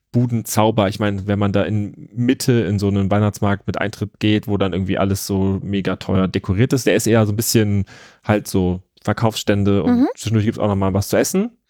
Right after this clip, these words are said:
Speaker 2: Mhm.
Speaker 1: Und dann war ich noch, aber da war ich nur ganz kurz auf dem Mini-Weihnachtsmarkt vom Humboldt-Forum.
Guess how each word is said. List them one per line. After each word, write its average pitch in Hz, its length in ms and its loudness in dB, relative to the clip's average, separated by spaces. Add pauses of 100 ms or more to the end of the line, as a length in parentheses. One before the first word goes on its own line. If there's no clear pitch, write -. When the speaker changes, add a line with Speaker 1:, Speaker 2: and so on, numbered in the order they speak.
(120)
Speaker 2:
Mhm. 196 160 -10 (640)
Speaker 1:
Und 185 280 2
dann 170 180 2
war 151 140 4
ich 160 100 -4
noch, 156 340 2
aber 123 200 2
da 120 120 4
war 127 100 4
ich 143 40 -4
nur 131 100 -2
ganz 131 220 0
kurz 151 320 0
auf 113 220 -2
dem 131 400 -2
Mini-Weihnachtsmarkt 120 960 0
vom 110 320 -2
Humboldt-Forum. 98 800 -2